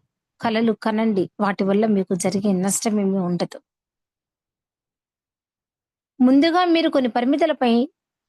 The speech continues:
సాధన చేయవలసి ఉంది. మీ కాళ్ళు చేతులను కట్టిపడేసి ఆ పరిస్థితులను ఛేదించవలసి ఉంది. తీరని కోరికలు, సాకారం కాని కలలు మిమ్మల్ని ముందుకు కదలనీయడం లేదు.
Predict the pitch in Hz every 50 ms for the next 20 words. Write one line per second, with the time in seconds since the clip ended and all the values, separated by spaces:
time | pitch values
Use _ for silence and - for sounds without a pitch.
0 | _ _ - - - 262 233 254 254 311 330 339 302 233 262 233 214 214 220 214
1 | 196 - - 202 196 170 170 170 170 - - _ _ _ _ _ _ _ _ _
2 | - 208 196 190 185 - 226 226 233 247 247 269 233 - 233 220 202 233 226 214
3 | 202 - 196 - - 202 - 196 190 190 - - 196 175 - - 196 208 - 262
4 | 233 226 208 196 185 190 196 - - 190 190 202 233 226 - 196 180 175 185 -
5 | - - - _ _ _ - - _ _ _ _ _ _ _ _ _ _ _ _
6 | _ _ _ _ _ - 277 302 330 349 359 359 311 262 233 - 247 247 262 285
7 | 277 - 240 214 208 208 - - 214 220 233 - 311 311 320 311 277 240 - 226
8 | 202 202 196 185 - - 214 214 226 247 240 214 208 208 202 196 196 190 190 190
9 | 190 190 196 196 220 208 254 - - - - 190 180 214 226 233 233 220 196 190
10 | 175 185 175 170 165 - - - _